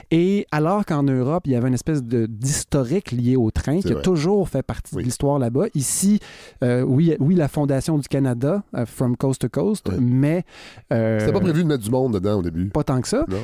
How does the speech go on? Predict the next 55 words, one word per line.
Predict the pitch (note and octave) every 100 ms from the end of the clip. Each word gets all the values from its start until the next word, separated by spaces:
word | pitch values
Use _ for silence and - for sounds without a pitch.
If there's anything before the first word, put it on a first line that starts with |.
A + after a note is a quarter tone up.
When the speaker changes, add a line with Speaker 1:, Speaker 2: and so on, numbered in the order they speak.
| C3+
Speaker 2:
Même | C#3 D3+
Speaker 1:
Et |
Speaker 2:
qu'on | D#3 E3
tassait | F3 E3 - F#3
les | B2
gens | A2 C#3 C#3+
pour | G2+
laisser | A2 G#2
passer | B2 A#2+ A2 C#3
le | A2
train, | - C3 C3 - - -
pas | - D3
de | A#2+
monde | A#2 A#2+
dedans. | G2 F#2 G#2
Speaker 1:
Fait | - F#3
que | -
finalement, | E4+ B3+ G#3 C#4
quand | B3
c'est | C#4+ D#3+
devenu | D3 D#3 G#3 -
un | D#3 F3
peu | E3 A#3
moins | F#3+ F#3
payant | - D3 C3+ E3
de |
transporter | - C#3 - - E3
tous | -
ces | D3+
gens-là, | C3 A#2+ B2+ F#3
ben, | C3+
ça | A#2+ C3
a |
été | -
assez | D3+ -
facile | G3+ C#3+ - F3 E3
ici | D3 - - F#3+
Speaker 2:
Ouais. |
Speaker 1:
de | D#3
laisser | C3 C3+ D#3+
tomber | D#3+ C3+ A#2 C#3+
le | B2 A#2
train. | - - - - - - -
Et | B2+
donc, | C3 C#3 C#3 C#3
quiconque | - - G#3+ A3+ -
parle | F#3 F#3+ F#3+ F#3+
ou | F#3
pense | C#3 G3+ G#3+ G#3+ -
à |
un | C#3
retour | C#3 D3+ - F#3+ F3
du | B2+ A#2+
train | - - D#3 F3 -
comme | D3+ D3 D3+ C3